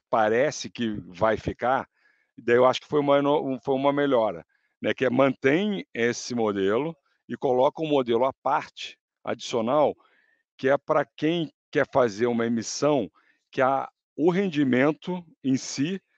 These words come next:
vai ser tributado. Ou seja, a pessoa física que comprar essa que tá aí, tá tranquilo. Vai ter, o, a, a, a co-, a companhia, quando for emitir, ela pode, vai escolher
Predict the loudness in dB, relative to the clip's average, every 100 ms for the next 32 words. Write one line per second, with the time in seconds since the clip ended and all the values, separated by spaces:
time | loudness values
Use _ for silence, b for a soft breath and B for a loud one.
0 | _ _ 0 2 2 -4 -4 -2 2 2
1 | 0 -8 _ _ _ _ _ -10 -2 0
2 | 2 0 0 0 0 -4 -4 -10 -6 -6
3 | -2 0 2 0 _ _ _ _ _ _
4 | _ _ _ _ 2 2 2 -6 2 4
5 | 4 4 2 0 -6 -4 0 -2 2 2
6 | 0 -2 -14 -6 0 0 2 0 0 -2
7 | -2 -2 0 0 0 -2 -8 -10 -6 -4
8 | -2 -6 -2 -2 -2 -2 -2 -2 0 0
9 | 2 4 2 2 -2 0 0